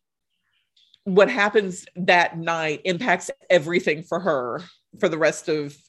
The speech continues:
everything. And you see how everything is all con-, interconnected, and there's this super hot anti-hero type dude. And then you have the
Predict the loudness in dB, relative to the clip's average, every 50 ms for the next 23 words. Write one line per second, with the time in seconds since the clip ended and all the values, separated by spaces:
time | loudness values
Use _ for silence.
0 | -2 -2 0 0 0 -2 -2 -4 -6 -6 -6 -8 -10 -12 -16 -18 -20 _ _ _
1 | _ _ _ _ _ _ _ 4 6 6 6 6 4 4 0 0 -4 -8 -10 -12
2 | -14 -18 _ _ _ _ _ _ _ _ _ -6 -4 -2 -2 -2 -2 -2 0 2
3 | 2 4 4 4 2 2 0 -2 -2 -2 -4 -6 -6 -6 -2 0 0 0 0 -2
4 | -8 -16 -16 -12 -8 -8 -8 -6 -8 -10 -12 -14 -10 -2 0 0 0 0 -2 -6
5 | -6 -2 0 2 2 2 2 2 0 0 0 0 0 0 0 -2 -4 -6 -10 -12
6 | -16 -20 _ 0 2 2 2 2 -2 -6 -8 -6 -4 -4 -4 -4 -6 -14 -20 -20
7 | _ -18 -16 -14 -12 -12 -8 -2 -2 0 0 0 -2 -2 -4 -4 -2 0 2 2
8 | 2 2 2 0 -2 -6 -14 -16 -16 _ -4 -2 0 0 0 0 0 0 0 0
9 | -2 -4 -2 -2 -2 -4 -4 -4 -4 -4 -4 -4 -6 -6 -2 0 0 0 0 -2
10 | -4 -4 -6 -6 -8 -10 -14 -20 _ _ _ 2 2 2 4 2 -2 -2 -4 -2
11 | -2 0 0 0 -2 -2 -6 -8